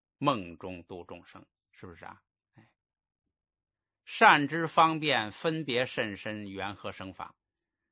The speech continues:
很好的知道什么呢？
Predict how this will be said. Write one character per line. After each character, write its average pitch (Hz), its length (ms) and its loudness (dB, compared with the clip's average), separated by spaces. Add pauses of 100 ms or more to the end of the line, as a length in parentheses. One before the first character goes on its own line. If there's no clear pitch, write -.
(180)
很 202 420 0
好 117 240 8
的 131 140 0
知 160 280 -2
道 143 300 6 (1120)
什 117 200 -6
么 123 80 -4
呢？ 107 240 -4